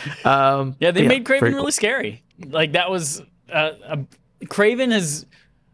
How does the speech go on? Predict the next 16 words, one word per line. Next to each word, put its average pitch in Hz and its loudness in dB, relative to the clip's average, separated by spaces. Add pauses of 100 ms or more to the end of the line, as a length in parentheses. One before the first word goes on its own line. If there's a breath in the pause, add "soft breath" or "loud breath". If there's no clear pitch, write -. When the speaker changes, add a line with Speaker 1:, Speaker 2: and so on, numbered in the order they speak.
(320)
Speaker 2:
honestly, 147 0
it 120 -6
kinda 147 -2
comes 127 -6
down 120 -4
to 117 -6
the 110 -4
way 113 -2
he's 107 -6
dressed 110 -4
in 143 -8
a 139 -6
lot 135 -4
of 123 -8
Spider-Man 139 -2
lore. 147 0